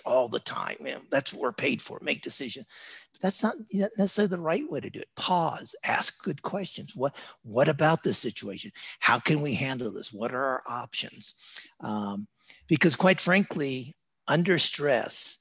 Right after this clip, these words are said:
the brain goes, it, the brain reacts two ways. One, when we're emotionally, and we've all,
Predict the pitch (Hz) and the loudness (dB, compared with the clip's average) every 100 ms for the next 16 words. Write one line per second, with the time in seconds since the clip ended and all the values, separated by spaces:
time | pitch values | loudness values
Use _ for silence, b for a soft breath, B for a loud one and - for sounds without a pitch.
0 | _ _ _ _ - 107 131 127 156 185 | _ _ _ _ -8 -6 -2 2 4 6
1 | 170 143 135 131 117 - - - - _ | 4 4 4 2 -2 -8 -8 -10 -10 _
2 | 131 110 147 180 185 170 139 123 113 - | -10 2 6 6 6 6 6 6 4 2
3 | - - - _ - - 147 123 131 104 | 2 0 -6 _ -8 -2 -2 2 4 4
4 | 87 113 139 165 143 131 131 b b b | 0 -2 2 2 2 -4 -10 b b b
5 | b 143 120 113 113 110 123 139 190 - | b -4 -2 0 2 0 4 6 6 6
6 | 123 101 107 139 165 190 | 2 2 2 4 8 6